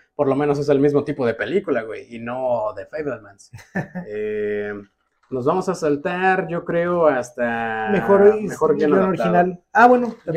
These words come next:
Speaker 1: Guion adaptado también, ¿por qué no? Y si vamos a hablar de guion de una vez para terminar ya la hora de capítulo.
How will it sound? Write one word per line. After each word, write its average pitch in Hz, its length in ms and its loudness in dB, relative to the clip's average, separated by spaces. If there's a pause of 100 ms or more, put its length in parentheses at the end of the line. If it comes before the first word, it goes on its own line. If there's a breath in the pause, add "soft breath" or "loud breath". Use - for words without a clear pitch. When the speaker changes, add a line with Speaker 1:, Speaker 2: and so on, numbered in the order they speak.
Speaker 1:
Guion 233 120 4
adaptado 175 380 2
también, 143 380 -4
¿por 139 100 -12
qué 135 100 -8
no? 160 320 -6
Y 113 60 -10
si - 160 -6
vamos 143 180 -2
a 135 40 -4
hablar 123 180 -2
de 123 80 -4
guion 151 260 0
de 151 120 0
una 135 100 -2
vez 143 140 -4
para - 160 -8
terminar 117 400 -8
ya 123 120 -2
la 120 120 -2
hora 123 160 -2
de 107 100 -14
capítulo. 214 540 -6